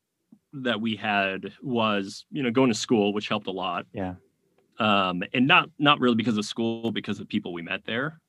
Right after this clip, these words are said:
Speaker 1: Um,
Speaker 2: Right,
Speaker 1: I was
Speaker 2: the
Speaker 1: fortunate to go
Speaker 2: connections.
Speaker 1: to a, yeah, I was fortunate to go to a college that, um, was a college, not a university.
Speaker 2: Mm-hmm.
Speaker 1: And what was cool about this particular college is it was very small,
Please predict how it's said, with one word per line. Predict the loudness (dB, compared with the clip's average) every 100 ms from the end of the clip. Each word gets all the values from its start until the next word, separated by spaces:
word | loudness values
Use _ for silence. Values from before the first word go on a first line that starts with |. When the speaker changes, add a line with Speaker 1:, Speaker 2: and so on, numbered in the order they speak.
| -8
Speaker 1:
Um, | -6 0
Speaker 2:
Right, | 2
Speaker 1:
I | 2
was | 0
Speaker 2:
the | 0
Speaker 1:
fortunate | 2 2 2
to |
go | -2
Speaker 2:
connections. | -2
Speaker 1:
to | -4 -2
a, | -2 -2 -6 -10 _ _ _
yeah, | 4 4
I |
was | 4 2
fortunate | -2 0 0
to |
go | 0
to | -2
a | -4
college | 0 0 0 -4 -6 -8 -2
that, | 0 0 -6
um, | -6 -4 -4 -6 -10 -12 -18 _ _ _ _ _ _ -2
was | 4 4 4
a |
college, | 0 0 0 -2
not | -2 -2
a |
university. | -2 -4 -4 -6 -6 -10 -10 -14 _ -12 -8
Speaker 2:
Mm-hmm. | -6 -8 -4
Speaker 1:
And | 2 2 2
what | 0
was | -2
cool | -2 0 4
about | 4 2 -2
this | -8 -12
particular | -12 -8 -6 -6
college | -8 -6 -4 -6 -8
is | -14
it | -12
was | -10
very | -6 -6
small, | -8 -12 -12 -8 -8